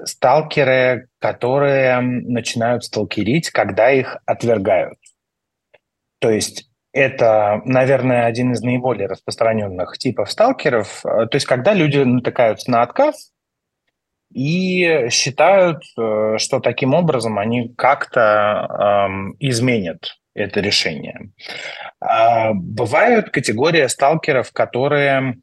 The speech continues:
э, resentful, э, stalkers. Это те, которые,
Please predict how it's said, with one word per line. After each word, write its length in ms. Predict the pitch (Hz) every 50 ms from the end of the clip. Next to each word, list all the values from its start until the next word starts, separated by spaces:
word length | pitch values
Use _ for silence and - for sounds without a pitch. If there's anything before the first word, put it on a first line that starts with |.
| _ _ _ _ _ -
э, 280 | 113 117 113 107 104 110
resentful, 760 | 117 123 117 127 135 127 127 - - - 90 82 82 - - 101 - _ -
э, 200 | - 92 98 101
stalkers. 840 | - - - - 117 113 127 - - 110 92 92 95 95 - - - - -
Это 600 | 110 107 95 - - 107 107 104 104 104 101 95 101
те, 260 | - - 143 143 147
которые, 760 | 143 - 113 104 - - 117 113 117 113 110 107 107 110 110